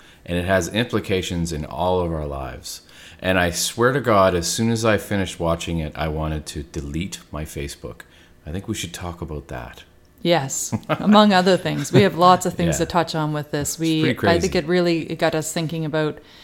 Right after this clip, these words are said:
Speaker 2: oh, I think most families have conversations around social media and, you know, if you have children and, and how to monitor that and,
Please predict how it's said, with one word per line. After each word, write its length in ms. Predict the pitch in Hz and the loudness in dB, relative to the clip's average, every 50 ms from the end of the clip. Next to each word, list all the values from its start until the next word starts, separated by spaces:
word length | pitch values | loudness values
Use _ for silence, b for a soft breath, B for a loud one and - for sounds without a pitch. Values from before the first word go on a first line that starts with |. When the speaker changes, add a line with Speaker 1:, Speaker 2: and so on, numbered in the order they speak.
| B B B B - | B B B B 0
Speaker 2:
oh, 240 | 240 247 196 226 220 - | 2 2 4 2 2 2
I 100 | 247 262 | 2 2
think 220 | - 302 - - | 2 -2 -2 0
most 320 | 196 208 208 202 202 - | 0 2 2 2 0 0
families 320 | - 185 180 175 160 156 - | 0 0 0 0 -2 -2 0
have 240 | 180 160 151 156 - | 0 0 0 0 -2
conversations 720 | 180 170 160 156 156 - 170 151 151 147 165 160 156 147 | -2 -2 0 -2 -2 0 0 -2 -2 -2 -2 -4 -4 -2
around 320 | 147 147 143 143 147 147 | -2 -2 0 0 -2 -2
social 320 | - - 156 147 143 156 156 | -2 -2 -2 -2 -2 -4 -4
media 400 | 151 151 151 147 143 151 151 147 | -2 -2 -4 -2 -2 -2 0 0
and, 440 | 147 147 147 147 139 139 139 139 - | 0 0 0 0 0 -2 -4 -4 -4
you 80 | - 151 | -4 -4
know, 140 | 147 143 143 | -4 -4 -4
if 100 | 139 - | -4 -6
you 60 | 156 | -6
have 120 | 156 135 | -6 -6
children 500 | - - 170 160 151 135 143 156 151 151 | -6 -2 -2 0 0 0 -2 -2 -2 -2
and, 160 | 147 143 139 139 | -2 -2 -4 -4
and 300 | 147 139 135 143 143 143 | -4 -4 -4 -4 -6 -8
how 240 | - - 147 151 | -8 -2 -2 0
to 80 | 151 147 | 0 0
monitor 540 | 147 147 143 143 147 151 147 147 - 160 143 | 0 0 0 0 0 0 -4 -4 -6 -4 -2
that 380 | 147 143 143 143 143 143 - | -2 0 0 0 0 -2 -4
and, 180 | 143 131 131 | -8 -10 -10